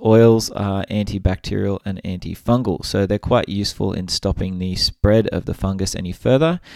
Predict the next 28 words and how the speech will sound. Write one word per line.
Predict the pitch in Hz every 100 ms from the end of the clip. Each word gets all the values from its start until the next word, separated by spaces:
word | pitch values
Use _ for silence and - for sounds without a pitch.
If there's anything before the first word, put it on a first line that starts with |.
| -
if | - 117
they | 123 101
are | 90 92
able | 92 95 92
to | 87
penetrate | 101 95 98 98 95 -
the | 92 95
leaves | 104 113 110 - -
or | 90
the | 87
bark | 98 92 101
in | 98 92
any | 92 90
way, | 90 87
shape, | - 95 95 -
or | 90
form. | - 113 120 90 _ _ - - - - - -
Now, | 139
in | 151 151
terms | 170 180 190 190
of, | 170 147
uh, | 127 120 -
more | 113 113 117 110
specific | - - 104 - 107 110
defenses | 107 - 98 98 120 135
once | 107 101 104
they're | - 95
inside, | - 92 90 - 104 95 92 104